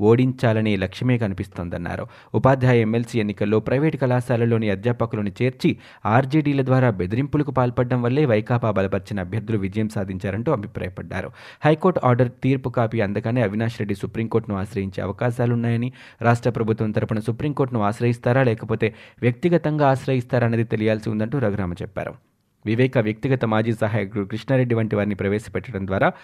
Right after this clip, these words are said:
కోర్టుల్ని గందరగోళపరచాలనే ప్రయత్నం జరుగుతున్నట్లు అనిపిస్తుందని ఆయన అన్నారు.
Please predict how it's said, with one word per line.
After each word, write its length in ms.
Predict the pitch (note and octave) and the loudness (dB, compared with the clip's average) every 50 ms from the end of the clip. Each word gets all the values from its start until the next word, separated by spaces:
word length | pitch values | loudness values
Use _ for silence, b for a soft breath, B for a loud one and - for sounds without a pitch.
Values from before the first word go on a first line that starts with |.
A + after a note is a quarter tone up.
| B B B B B | B B B B B
కోర్టుల్ని 380 | - B2 B2 A#2+ - B2+ A#2+ A#2 | 4 4 4 4 2 2 2 2
గందరగోళపరచాలనే 960 | G2 G2+ G#2 A2+ B2+ B2+ B2 B2 A2+ A2 - G2+ G2 - - G#2+ G2 G2+ G2 | 2 2 4 4 4 4 4 2 2 2 2 0 0 0 -2 -2 0 -2 -2
ప్రయత్నం 340 | F#2+ G2+ G#2 G2+ - G#2+ G#2 | -2 -2 -2 -2 -4 -4 -2
జరుగుతున్నట్లు 520 | G2 F#2 F#2+ G2+ - G#2+ G2+ F#2 G2 G2 | 0 0 -2 -2 -4 -4 -6 -4 -4 -6
అనిపిస్తుందని 560 | F#2 F#2 G2 F#2+ - - - G#2 G#2+ A#2+ C#3 | -6 -6 -6 -8 -10 -8 -6 -4 -2 0 0
ఆయన 140 | B2+ G2 F#2+ | -2 -2 -4
అన్నారు. 460 | F2 E2 F2 E2+ - - - - _ | -6 -8 -10 -10 -12 -12 -16 -20 _